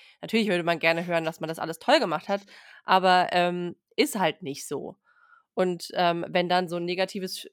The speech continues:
Feedback aus dem Off kommt irgendwie, so 'n, von nebenher irgendwie nebenbei zwischen Tür und Angel,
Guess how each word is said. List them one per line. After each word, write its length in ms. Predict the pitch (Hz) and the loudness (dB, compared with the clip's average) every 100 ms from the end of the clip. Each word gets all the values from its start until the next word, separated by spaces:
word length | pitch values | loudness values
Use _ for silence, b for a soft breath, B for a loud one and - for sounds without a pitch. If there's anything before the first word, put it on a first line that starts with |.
| - | -14
Feedback 460 | - 202 185 180 | -10 -6 -6 -4
aus 140 | 175 180 | -6 -6
dem 160 | 175 | -4
Off 280 | - 349 - | 2 2 2
kommt 340 | - 160 160 - | -4 -4 -4 -4
irgendwie, 380 | 160 170 180 190 | -4 -4 -6 -4
so 100 | 170 | -4
'n, 180 | 165 165 | -6 -10
von 300 | - 170 165 | -8 -6 -4
nebenher 640 | 165 156 160 185 220 190 | -8 -8 -8 -2 0 0
irgendwie 360 | 170 175 170 170 | -4 -10 -12 -10
nebenbei 500 | 165 170 160 160 170 | -10 -10 -4 -2 -2
zwischen 260 | - 185 170 | -6 -14 -8
Tür 140 | 175 | -6
und 80 | - | -2
Angel, 400 | 202 185 180 | -2 -2 -4